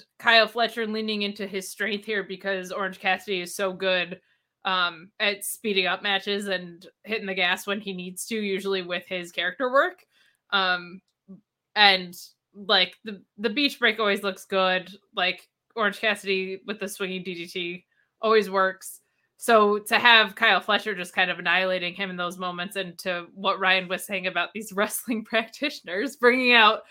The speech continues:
a couple of the more technical things too, I, I thought was really great. So this was just fun 'cause there was a lot of diversity in one match itself.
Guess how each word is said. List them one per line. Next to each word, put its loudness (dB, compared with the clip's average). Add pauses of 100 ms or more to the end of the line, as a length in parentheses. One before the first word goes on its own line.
(300)
a 0
couple 6
of -2
the 2
more 2
technical 0
things 0
too, 0
I, 2
I 0
thought 2
was -6
really -4
great. -6
So -6 (460)
this 4
was 2
just -2
fun 6
'cause -6
there 0
was -2
a -4
lot 6
of -8
diversity -2
in -6
one 0
match 0
itself. -4